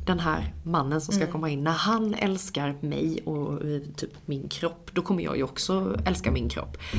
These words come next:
Speaker 1: Och när han tycker att jag är snyggast i världen, då kommer ju jag också tycka att jag är snyggast i världen. Men det var ju också fel att lägga det på någon annan person. För att, eh, någonstans när jag tittade mig själv i spegeln och bara så här,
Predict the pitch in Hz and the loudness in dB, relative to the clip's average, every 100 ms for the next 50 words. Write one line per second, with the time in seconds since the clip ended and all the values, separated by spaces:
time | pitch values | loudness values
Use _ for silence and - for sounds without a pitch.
0 | - 160 165 147 160 185 202 196 143 139 | 2 4 4 4 4 4 2 -2 -2 2
1 | 143 175 202 - 165 147 151 147 147 151 | 4 4 2 2 -2 -2 0 0 0 -2
2 | 151 - 160 160 151 143 143 - 156 180 | -2 0 2 2 4 4 2 0 -2 -2
3 | 151 139 135 139 147 131 147 143 127 135 | -2 -2 0 0 -2 -2 -2 0 -2 -4
4 | - 190 - 170 170 165 185 185 160 - | -6 -10 -2 -2 0 2 2 0 -2 0
5 | 208 151 151 160 147 143 143 143 139 139 | 2 2 2 0 0 0 -2 -2 -4 -4
6 | 165 175 139 131 147 - - 180 165 165 | -4 -2 -2 -2 0 2 2 0 -2 -2
7 | - - - - - - - - - 185 | 0 0 -2 -14 -16 -18 -14 -10 -2 2
8 | 175 - 220 214 151 160 - 147 139 - | 4 4 2 2 -2 -4 -4 -4 -2 2
9 | 196 143 - 160 156 - 165 151 147 156 | 2 0 -2 0 0 0 -2 -2 0 -2